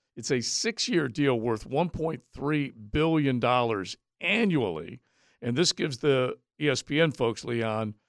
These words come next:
the exclusive rights to the twelve-team playoff through twenty thirty-one. Twenty thirty-one, they will have it. You know, Fox and everyone was gonna try and fight over it, the whole streaming subject.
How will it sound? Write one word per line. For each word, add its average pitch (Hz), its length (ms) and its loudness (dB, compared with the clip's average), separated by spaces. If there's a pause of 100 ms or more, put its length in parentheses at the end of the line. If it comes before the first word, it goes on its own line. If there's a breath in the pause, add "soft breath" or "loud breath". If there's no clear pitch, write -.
(360)
the 113 320 0
exclusive 160 760 2
rights 117 380 0
to 135 100 -4
the 117 80 -4
twelve-team 135 720 0 (100)
playoff 123 440 4
through 123 340 -8
twenty 139 680 -4 (260)
thirty-one. 147 800 4 (840)
Twenty 151 300 -2
thirty-one, 131 760 0
they 135 160 2
will 131 160 2
have 107 260 4
it. 117 160 -2 (280)
You 143 100 -4
know, 139 120 0
Fox 131 420 0
and - 100 -6
everyone 127 240 -2
was 110 100 -8
gonna 123 140 -10
try 120 200 0
and 107 100 -4
fight 104 240 0
over 107 140 -2
it, 120 80 -4
the 107 60 -6
whole 117 140 0
streaming 120 400 -6
subject. 104 460 -6